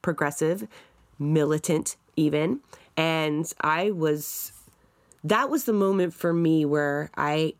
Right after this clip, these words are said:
started to get excited at the idea of more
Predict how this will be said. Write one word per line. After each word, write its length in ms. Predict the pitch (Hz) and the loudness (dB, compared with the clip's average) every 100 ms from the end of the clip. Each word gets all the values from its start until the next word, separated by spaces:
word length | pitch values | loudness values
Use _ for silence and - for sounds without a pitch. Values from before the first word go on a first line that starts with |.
| _ - | _ -14
started 500 | - - 160 160 160 | -8 -2 0 -2 -2
to 100 | - | -2
get 380 | 160 143 139 - _ _ _ _ _ - _ - | 0 0 0 -4 _ _ _ _ _ -20 _ -4
excited 580 | 160 - 156 156 160 | -4 -2 0 0 0
at 160 | 156 151 | 0 -2
the 120 | 151 | 0
idea 400 | 147 147 156 143 | 0 0 0 0
of 300 | 139 147 147 | 2 -2 0
more 680 | 165 151 143 143 139 143 | 2 4 4 2 0 -2